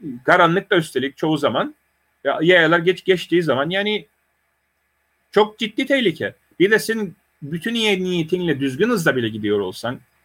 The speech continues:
ellide git, bir insana çarptığın zaman o insan hayır etmez ki ellide birisine çarparsan.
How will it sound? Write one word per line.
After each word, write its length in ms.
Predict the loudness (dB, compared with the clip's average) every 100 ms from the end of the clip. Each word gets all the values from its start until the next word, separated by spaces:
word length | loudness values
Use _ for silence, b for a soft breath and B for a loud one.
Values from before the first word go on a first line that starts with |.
| _ _ 2
ellide 360 | 4 6 6
git, 260 | 6 2 0 _ _ _
bir 180 | 0 2
insana 360 | 2 2 2 2
çarptığın 400 | 0 0 -6 -2
zaman 300 | -2 -2 -6 _
o 120 | 0 0
insan 220 | 2 2
hayır 200 | 4 2
etmez 300 | 0 -6 -2
ki 80 | 0
ellide 280 | 0 0
birisine 360 | 0 -2 -4 -8
çarparsan. 540 | -8 -8 -8 -12 -16